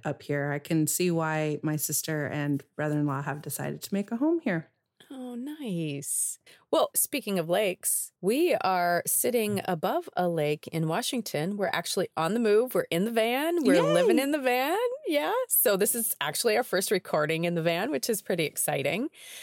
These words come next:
Speaker 2: but
Speaker 1: Congratulations.
Speaker 2: yes, thank you. The lake that we're on, the boats can only have battery-powered motors.
Speaker 1: Oh, wow.
Speaker 2: So it's just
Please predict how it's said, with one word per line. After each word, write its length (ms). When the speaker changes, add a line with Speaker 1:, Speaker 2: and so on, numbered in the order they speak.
Speaker 2:
but 60
Speaker 1:
Congratulations. 1080
Speaker 2:
yes, 500
thank 200
you. 400
The 140
lake 340
that 120
we're 180
on, 400
the 100
boats 340
can 200
only 240
have 640
battery-powered 960
motors. 640
Speaker 1:
Oh, 80
wow. 240
Speaker 2:
So 60
it's 460
just 580